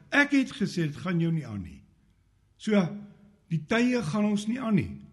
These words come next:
Bestudeer die woord van die Here. Die wederkoms,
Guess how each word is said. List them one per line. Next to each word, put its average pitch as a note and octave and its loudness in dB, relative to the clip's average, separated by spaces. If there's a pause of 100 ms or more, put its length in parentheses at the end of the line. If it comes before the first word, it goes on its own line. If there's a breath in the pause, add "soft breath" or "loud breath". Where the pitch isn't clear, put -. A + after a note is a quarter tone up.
(640)
Bestudeer G3 2
die A3+ 2
woord A3 2
van G#3 2
die G3+ 6
Here. D#3+ 2 (300 loud breath)
Die E3 4
wederkoms, A#3 0